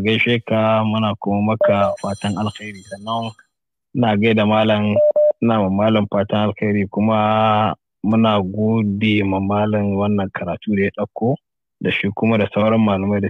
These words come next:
suke karatu a wannan shafi namu mai albarka. Ah, ni wato tambayar da nake so na ma Malam, saboda shi wannan, ah, shehun ɗariƙa da ya zo ya kawo wannan magana ta shi Shehu Tijjani,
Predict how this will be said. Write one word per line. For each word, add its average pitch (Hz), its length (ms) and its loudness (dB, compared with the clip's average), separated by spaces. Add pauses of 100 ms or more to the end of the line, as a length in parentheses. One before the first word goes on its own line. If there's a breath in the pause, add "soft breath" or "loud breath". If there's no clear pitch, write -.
suke - 240 -6
karatu 92 320 -4
a 90 240 -4
wannan 95 320 -4
shafi 92 400 -4
namu 92 320 -14
mai 90 160 -20 (160)
albarka. 92 480 -14 (1200)
Ah, 110 500 0
ni 139 220 2
wato 147 320 -2
tambayar 135 340 2
da 117 140 0
nake 131 320 -2
so 131 140 0
na 113 120 0
ma 107 100 -2
Malam, 127 360 2
saboda 127 320 2
shi 135 320 2
wannan, 123 720 0 (240)
ah, 110 240 0
shehun 123 400 2
ɗariƙa 110 420 0 (1200)
da - 160 -2
ya 117 220 4
zo 120 800 2 (120)
ya 110 140 2
kawo 120 320 0
wannan 110 240 0
magana 107 400 0
ta 101 160 -2
shi 107 640 0
Shehu 110 320 -2
Tijjani, 110 560 -2